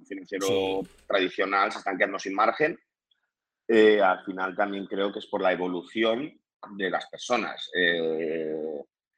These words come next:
Speaker 1: bueno, cada vez las personas son más autónomas y lo que antes quizá necesitabas una oficina del banco, pues ahora necesitas menos oficinas, ¿no? Pero bueno,
Speaker 2: Esto,
Speaker 1: es
Speaker 2: esto
Speaker 1: evolu-
Speaker 2: es un, es un tema muy interesante, ¿no? El, la parte de, mm,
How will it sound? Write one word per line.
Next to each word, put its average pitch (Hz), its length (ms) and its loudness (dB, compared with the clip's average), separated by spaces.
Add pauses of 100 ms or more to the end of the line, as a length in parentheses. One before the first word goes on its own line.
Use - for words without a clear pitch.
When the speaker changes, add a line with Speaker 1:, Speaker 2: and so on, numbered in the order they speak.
(340)
Speaker 1:
bueno, 107 280 -2
cada 90 220 6
vez 87 180 0
las 92 100 -10
personas 90 260 -4
son 90 160 -4
más 90 220 -2 (160)
autónomas 110 720 2
y 95 120 -2
lo 90 200 0
que 90 120 2
antes 98 360 2
quizá 104 280 4
necesitabas 95 400 0
una 101 100 -2
oficina 95 480 -2
del 92 260 2
banco, 104 500 2
pues 95 160 2
ahora 92 340 6 (320)
necesitas 98 420 -6
menos 90 260 -10
oficinas, - 520 -14
¿no? 98 200 -6 (800)
Pero 101 140 6
bueno, 98 260 8 (640)
Speaker 2:
Esto, 143 260 -2
Speaker 1:
es 226 80 2
Speaker 2:
esto 214 80 6
Speaker 1:
evolu- 196 140 4
Speaker 2:
es 190 200 -4
un, 160 460 -4
es 143 200 -4
un 175 100 -8
tema 175 200 -4
muy 143 200 -2
interesante, 143 680 -4
¿no? 131 320 -10
El, 107 1120 -8
la 113 200 -6
parte 143 340 -2
de, 131 320 -4
mm, 107 280 -10